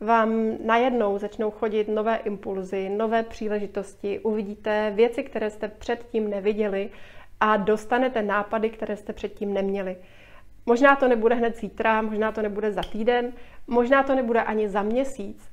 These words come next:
ale nepochybuju o tom, že když s tím vytrváte a současně budete pozorní a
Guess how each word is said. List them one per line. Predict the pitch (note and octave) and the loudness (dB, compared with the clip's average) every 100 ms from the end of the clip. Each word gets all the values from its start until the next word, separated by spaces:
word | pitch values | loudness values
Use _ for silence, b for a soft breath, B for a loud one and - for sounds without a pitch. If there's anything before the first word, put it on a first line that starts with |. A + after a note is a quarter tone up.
| - | 0
ale | G#3 G#3 | 4 4
nepochybuju | G#3+ G#3+ A#3+ A#3+ A3 A3 | 2 0 -2 0 0 0
o | G3+ | 0
tom, | - F#3 G3+ - B B B G#3+ | -4 -4 -4 -10 B B B -10
že | G#3 G#3+ G#3 G3+ G#3 - - - | -2 0 0 -2 -4 -14 -20 -10
když | G#3+ G#3+ A#3 - - | -2 -2 -2 -8 -14
s | - | -8
tím | A#3+ A3+ A3 A3 | -2 0 -2 -6
vytrváte | F#3 G#3 G#3 G3+ A3 A3 A3 G#3 F#3+ | -4 -4 -2 -2 0 0 -2 -4 -2
a | - | -6
současně | G#3+ A3 A3 G#3+ G#3+ | -6 -6 -6 -8 -6
budete | G#3 G#3 G#3+ | -4 -6 -8
pozorní | - A3+ A#3 C4+ C4 A3 G3 G3+ - | -2 0 2 0 2 0 0 -2 -6
a | G3 A3 | -6 -6